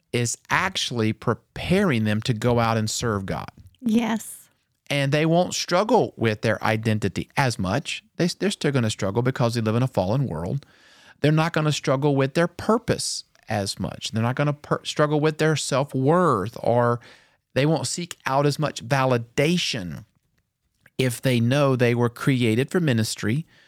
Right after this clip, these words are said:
Speaker 1: and helping them understand, like, where is their giftedness, um, and how am I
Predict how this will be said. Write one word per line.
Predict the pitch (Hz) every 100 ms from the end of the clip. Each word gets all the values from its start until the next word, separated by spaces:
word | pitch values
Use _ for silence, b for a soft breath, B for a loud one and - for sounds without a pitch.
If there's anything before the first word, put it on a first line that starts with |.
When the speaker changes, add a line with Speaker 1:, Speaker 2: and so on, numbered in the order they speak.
| b b b b _ _
Speaker 1:
and | 127 131
helping | 117 147 147 143
them | 135 127
understand, | 135 127 - 131
like, | 127 117
where | 107 107 117 135 175
is | 170 175
their | 160 170
giftedness, | 143 131 120 - 110 90 90 120 - - - _ _ _ _ _ _ _ _ _ -
um, | 120 117
and | - 120 104
how | - - 123 143
am | 160
I | 147 156